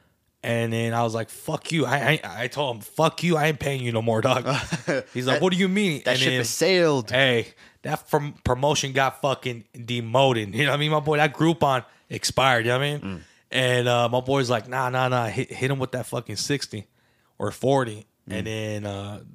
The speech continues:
Speaker 1: the, the, the, <laughs> the, the bl-, black security was like, "Oh, do I, do I look like a fucking cuarenta?" 'Cause we were talking in Spanish, right?
Speaker 2: Uh-huh.
Speaker 1: I'm like, "Dog,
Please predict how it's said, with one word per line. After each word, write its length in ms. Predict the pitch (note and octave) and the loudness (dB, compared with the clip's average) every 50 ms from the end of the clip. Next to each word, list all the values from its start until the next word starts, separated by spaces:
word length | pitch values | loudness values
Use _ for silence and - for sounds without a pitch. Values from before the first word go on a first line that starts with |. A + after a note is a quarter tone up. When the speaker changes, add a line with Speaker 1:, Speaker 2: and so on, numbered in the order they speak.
| - - | -12 -6
Speaker 1:
the, 120 | - A2+ A2+ | -4 -4 -4
the, 280 | G2+ G2+ A2 A2 G#2+ G#2 | -2 -2 -4 -4 -2 -4
the, 220 | G2 G#2+ G#2+ G2 - | -4 -6 -8 -8 -8
<laughs> 40 | - | -6
the, 280 | - A2+ - E3 C3 | -2 2 2 2 2
the 200 | A2+ A2+ A2+ G#2 - - | 2 0 -4 -6 -8 -8
bl-, 260 | A#2+ A#2+ G#2+ - A2+ A2 | -10 -10 -10 -12 -10 -6
black 280 | - C#3+ D3+ D3+ - | -4 -4 -2 -2 -4
security 380 | - - C3 - D#3 D3+ C#3+ C#3+ | -6 -6 -2 0 0 2 2 2
was 200 | C#3 C3+ A#2+ A#2+ | 0 0 0 -2
like, 180 | B2+ A#2+ A#2 - _ _ _ _ _ _ _ _ _ _ _ _ _ _ _ _ _ _ _ - | -2 -2 -4 -8 _ _ _ _ _ _ _ _ _ _ _ _ _ _ _ _ _ _ _ -6
"Oh, 200 | - A2 A2 A2 | -4 -4 -4 -4
do 100 | G#2+ A2+ | -2 -2
I, 100 | A2+ A#2+ - - _ _ _ - | -2 -2 -4 -8 _ _ _ -12
do 100 | - A2+ | -8 -4
I 40 | A2 | -2
look 120 | A#2 B2+ | -2 0
like 140 | B2+ A#2+ G#2+ | -2 -2 -4
a 80 | G#2 | -6
fucking 240 | - - B2+ A2 A2+ | -4 -4 -4 -4 -4
cuarenta?" 520 | - - G#2 G#2 A2+ B2+ C3 - D3 C#3 - _ _ _ _ _ _ | -6 -4 -4 -2 -4 -4 -6 -8 -12 -14 -14 _ _ _ _ _ _
'Cause 160 | - A2+ G2 | -10 -10 -8
we 60 | G#2 A2+ | -6 -6
were 80 | A2+ A2 | -6 -6
talking 180 | A#2 A2+ G#2+ | -8 -8 -10
in 40 | G2+ G2+ | -12 -12
Spanish, 260 | - A#2 A2+ A2 G2 | -10 -8 -8 -6 -4
right? 80 | A2 G#2 | -2 0
Speaker 2:
Uh-huh. 200 | G#2 G#2+ A2 A2+ - _ _ _ _ _ _ _ - | 0 0 -2 -4 -6 _ _ _ _ _ _ _ -10
Speaker 1:
I'm 180 | - A#2 A#2 | -8 -6 -4
like, 160 | A#2 A2+ A2+ | -4 -6 -4
"Dog, 240 | G#2 C3+ C#3+ C#3+ C#3 | -4 -4 -4 -4 -8